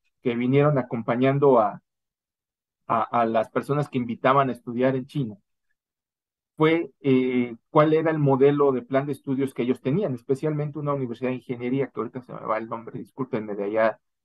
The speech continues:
de allá de China, en la regi-, región de Guanyang, o disculpen que no tenga el pronunciamiento correcto. Decía, "Nosotros tenemos un modelo, eh, un mapa curricular flexible, y lo tenemos a partir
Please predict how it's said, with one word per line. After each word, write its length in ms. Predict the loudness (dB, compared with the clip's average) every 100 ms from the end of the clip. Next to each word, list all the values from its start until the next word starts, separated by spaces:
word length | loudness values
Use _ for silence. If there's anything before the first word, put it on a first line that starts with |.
| _ -8
de 80 |
allá 160 | -4 -4
de 140 | -4
China, 360 | -6 -2 -2 -2 _
en 160 | -18 -14
la 120 | -12
regi-, 420 | -10 -12 -10 -10 -10
región 460 | -6 -6 -6 -8 -4
de 80 | -6
Guanyang, 680 | -4 -8 -6 0 0 0 -4
o 280 | -14 -20 -20 _
disculpen 400 | -20 -18 -12 -10
que 80 | -8
no 100 | -8
tenga 280 | -8 -6 -8
el 60 |
pronunciamiento 640 | -8 -14 -12 -12 -10 -12
correcto. 400 | -6 0 0 0 _ _ _ _ _
Decía, 220 | -2 2 4
"Nosotros 400 | 2 0 -4 0
tenemos 440 | 0 2 0 -2
un 100 | -2
modelo, 680 | 0 0 0 0 0 -2 -12 _ _ _ _ _ _
eh, 380 | -6 -4 -4 -6
un 440 | -10 -14 -6 -2
mapa 300 | 0 0 -2
curricular 680 | 0 -2 -2 -4 0 0 0 -6
flexible, 720 | -8 -8 -10 -12 -12 -12 -14 _ _ _ _ _ _
y 120 | -2
lo 160 | 0 0
tenemos 420 | 2 2 0 0
a 100 | -2
partir 520 | 0 -2 0 0 0